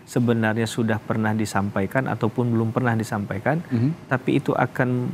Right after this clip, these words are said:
Speaker 1: menimbulkan efek luar biasa, Mas Radi, dalam
Speaker 2: Ya.
Speaker 1: hal, eh, konstruksi putusan dan ujung dari putusan
Speaker 2: Ya.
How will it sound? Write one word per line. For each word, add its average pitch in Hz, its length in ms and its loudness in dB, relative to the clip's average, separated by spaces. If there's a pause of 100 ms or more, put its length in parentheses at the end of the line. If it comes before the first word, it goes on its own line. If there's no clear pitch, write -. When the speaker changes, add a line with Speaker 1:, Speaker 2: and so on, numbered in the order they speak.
(160)
Speaker 1:
menimbulkan 131 640 2
efek 131 240 0
luar 123 160 4
biasa, 143 400 2
Mas 107 160 -4
Radi, 101 240 0
dalam 107 240 2
Speaker 2:
Ya. 113 80 4
Speaker 1:
hal, 127 240 2 (560)
eh, 110 240 4
konstruksi 127 480 2
putusan 131 560 0
dan 120 160 2
ujung 127 320 4
dari 117 160 4
putusan 110 480 0 (240)
Speaker 2:
Ya. 92 80 -2